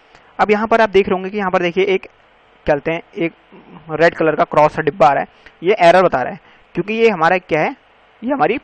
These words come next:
private variable है। अब इसको change करते हैं, इसको करते हैं public। तो आप देखेंगे क्या फ़र्क आएगा। देखिए, public करा मैंने, अब आप फिर से हम main में जाते हैं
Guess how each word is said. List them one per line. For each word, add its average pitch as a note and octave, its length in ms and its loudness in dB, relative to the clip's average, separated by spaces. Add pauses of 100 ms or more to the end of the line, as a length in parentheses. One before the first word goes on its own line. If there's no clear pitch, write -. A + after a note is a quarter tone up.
private D#3+ 420 4 (320)
variable C#3 360 2
है। C#3 120 -12 (100)
अब - 80 -4
इसको - 180 -2
change A3 300 -2
करते - 200 -4
हैं, G3 60 -6
इसको F#3+ 140 -6
करते D#3+ 220 -2
हैं G#3+ 120 -6
public। C#3 340 -2 (880)
तो F3+ 60 2
आप F#3 120 4
देखेंगे E3 300 -2
क्या E3+ 140 0
फ़र्क D#3+ 220 0
आएगा। D3 180 0
देखिए, C#3+ 240 -6 (100)
public C#3 300 -6
करा C3+ 160 -2
मैंने, C#3 220 -12 (420)
अब C#3+ 60 -6
आप C#3+ 100 -6
फिर C#3+ 140 -8
से D#3 120 -6
हम D#3 60 -6
main D#3 160 -8
में D#3 120 -8
जाते D#3 220 -4
हैं A3 80 -16